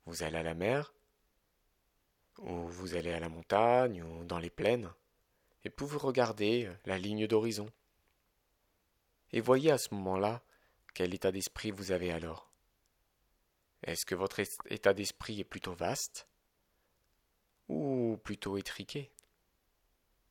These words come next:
Ce qui fait qu'en fait notre vision elle-même impacte, euh, sur, euh, le champ des possibles que l'on s'offre, impacte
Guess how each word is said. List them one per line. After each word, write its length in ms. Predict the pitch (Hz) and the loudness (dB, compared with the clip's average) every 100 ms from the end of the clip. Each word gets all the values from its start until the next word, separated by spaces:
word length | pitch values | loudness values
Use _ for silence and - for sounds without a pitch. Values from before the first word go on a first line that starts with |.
| _ | _
Ce 100 | - | -16
qui 100 | - | -10
fait 240 | 101 - 143 | -2 2 2
qu'en 140 | 98 | 0
fait 360 | - 104 101 - | 2 2 2 -2
notre 280 | 92 87 90 | -4 -4 -4
vision 420 | 95 92 104 95 | -4 -2 0 0
elle-même 400 | 87 98 143 110 - _ _ _ _ - | 0 2 2 0 -12 _ _ _ _ -2
impacte, 680 | 104 87 101 127 - - - _ _ _ _ _ _ _ _ _ _ _ _ _ _ _ - | -2 0 0 -2 -4 -12 -14 _ _ _ _ _ _ _ _ _ _ _ _ _ _ _ -6
euh, 400 | 82 80 80 80 | -4 -2 -4 -4
sur, 520 | - - 101 113 101 | -4 -2 2 2 4
euh, 200 | 85 82 - - - - - | 2 0 -4 -14 -20 -16 -2
le 140 | 90 | 2
champ 240 | - 107 | 4 4
des 80 | 107 | 4
possibles 580 | - 92 - 113 127 92 _ - | 0 -4 -2 -2 -2 -6 _ -10
que 120 | - | -6
l'on 180 | 92 87 | -6 -2
s'offre, 480 | - 110 - - - _ _ _ _ _ _ _ - | 2 2 0 -12 -20 _ _ _ _ _ _ _ 0
impacte 680 | 95 - 85 117 - - | 0 2 2 2 -4 -10